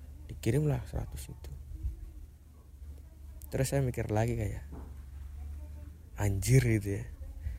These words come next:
Orang nang Korea, orang nang Indo pada baik gitu. Pada baik ceritanya, pada baik jalan ceritanya, pada baik ruwetan ning kono gitu. <laughs> Cuma bedanya nang subtitle lah. <laughs> Ya,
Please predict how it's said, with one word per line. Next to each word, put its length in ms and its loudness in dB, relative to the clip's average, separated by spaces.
Orang 320 6
nang 80 4
Korea, 320 6
orang 240 6
nang 80 4
Indo 240 4
pada 320 4
baik 480 4
gitu. 100 4
Pada 240 12
baik 160 10
ceritanya, 560 10
pada 160 10
baik 160 10
jalan 320 8
ceritanya, 480 6
pada 160 6
baik 240 8
ruwetan 400 6
ning 80 2
kono 400 8
gitu. 80 0
<laughs> 800 -10
Cuma 240 4
bedanya 400 8
nang 240 6
subtitle 480 2
lah. 440 12
<laughs> 80 -2
Ya, 480 -2